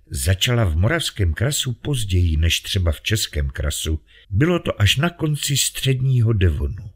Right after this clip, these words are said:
Zanechala zde dvě souvrství vápenců, macošské a Líšeňské.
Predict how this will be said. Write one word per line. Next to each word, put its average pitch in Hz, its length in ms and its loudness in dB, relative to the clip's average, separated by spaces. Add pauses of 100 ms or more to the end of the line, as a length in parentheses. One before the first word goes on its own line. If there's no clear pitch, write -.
(360)
Zanechala 123 680 2
zde 90 300 2
dvě 78 360 2
souvrství 113 960 0
vápenců, 85 1080 -2 (260)
macošské 123 1080 0 (260)
a 92 100 -2
Líšeňské. 87 1000 0